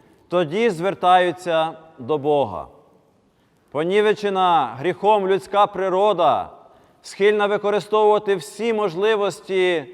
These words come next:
земного походження для того, щоб скористатися ними в тій чи іншій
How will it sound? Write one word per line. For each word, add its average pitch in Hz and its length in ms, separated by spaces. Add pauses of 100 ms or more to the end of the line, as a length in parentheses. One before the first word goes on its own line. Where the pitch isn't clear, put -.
(600)
земного 196 480
походження 170 960 (500)
для 160 160
того, 208 300
щоб 202 300
скористатися 202 720
ними 202 260
в 175 60
тій 220 280
чи 196 340
іншій 170 600